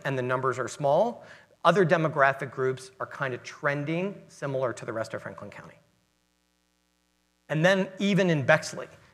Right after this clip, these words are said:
you saw a reduction in the housing vacancy rate, which was already relatively low.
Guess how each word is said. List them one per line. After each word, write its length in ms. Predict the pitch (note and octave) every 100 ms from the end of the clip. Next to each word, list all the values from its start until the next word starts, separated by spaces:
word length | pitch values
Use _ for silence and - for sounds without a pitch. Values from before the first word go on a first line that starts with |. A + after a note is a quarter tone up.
| _
you 120 | D3 C#3
saw 260 | - C3+
a 60 | A#2+
reduction 720 | B2 G#2+ C3+ - C#3 B2+ G3 D3
in 120 | B2+
the 60 |
housing 380 | A2+ B2 A2 A#2
vacancy 440 | A2+ A#2 E3+ - F#3
rate, 340 | F#3+ G3 G3
which 180 | B2+ -
was 140 | B2
already 560 | - B2 C3+ B2+ B2+ B2
relatively 720 | A2+ A2+ B2 - B2+ A2+ B2+
low. 520 | A2+ B2 D3 G#3+